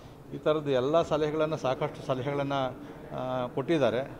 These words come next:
ಅಂದರೆ ನಮ್ಮ traffic, police commissioner, B ಬಿ ಎಂ P commissioner ಎಲ್ಲ ಕೂಡನು. ಮತ್ತು ಈಗ ಎಲ್ಲೆಲ್ಲಿ ಬೆಂಗಳೂರಲ್ಲಿ ಈಗ ಕೆಲವು ಮಾತ್ರ ಒಂದು ಎಂಬತ್ತು ಎಂಬತ್ತೈದು ಕಡೆ ಮಾತ್ರ smart collection, parking collection ಮಾಡ್ತಾಯಿದ್ವಿ.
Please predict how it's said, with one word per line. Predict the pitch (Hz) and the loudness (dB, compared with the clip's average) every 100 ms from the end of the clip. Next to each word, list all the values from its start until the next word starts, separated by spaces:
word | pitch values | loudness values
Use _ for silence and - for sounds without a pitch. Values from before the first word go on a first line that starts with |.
| - | -10
ಅಂದರೆ | 127 135 | -2 0
ನಮ್ಮ | 135 127 | 2 0
traffic, | 123 127 127 120 135 | 2 2 2 -2 -2
police | 127 127 131 - | 0 0 0 -2
commissioner, | 127 127 - 127 131 | -4 -6 -6 -4 -2
B | 117 127 | -2 0
ಬಿ | 127 | 0
ಎಂ | 120 | -2
P | 120 | -4
commissioner | 120 120 - 123 | -4 -4 -6 -4
ಎಲ್ಲ | 117 120 | -2 -2
ಕೂಡನು. | - 104 110 - - - - - | -2 -6 -6 -8 -14 -16 -16 -8
ಮತ್ತು | 135 135 180 | -6 2 4
ಈಗ | 170 147 | 4 2
ಎಲ್ಲೆಲ್ಲಿ | 151 175 175 | 2 4 4
ಬೆಂಗಳೂರಲ್ಲಿ | 147 143 151 160 156 156 151 | 4 2 2 4 4 4 2
ಈಗ | 143 151 | 2 2
ಕೆಲವು | 143 - 127 151 160 | 2 0 0 4 4
ಮಾತ್ರ | 151 147 131 | 4 2 0
ಒಂದು | 123 135 131 | 0 0 0
ಎಂಬತ್ತು | 135 147 147 | 2 2 2
ಎಂಬತ್ತೈದು | 139 139 135 135 | 2 2 2 0
ಕಡೆ | 135 131 | 0 0
ಮಾತ್ರ | 127 123 135 170 - - - - - | 0 0 2 0 -2 -16 -16 -16 -4
smart | 135 139 143 143 135 123 - | 4 4 6 6 6 4 2
collection, | 131 131 151 131 | 0 0 -2 2
parking | 127 123 131 | 2 2 -2
collection | 127 120 - 120 | -2 -2 -2 -2
ಮಾಡ್ತಾಯಿದ್ವಿ. | 113 113 107 98 | -2 -2 -2 -4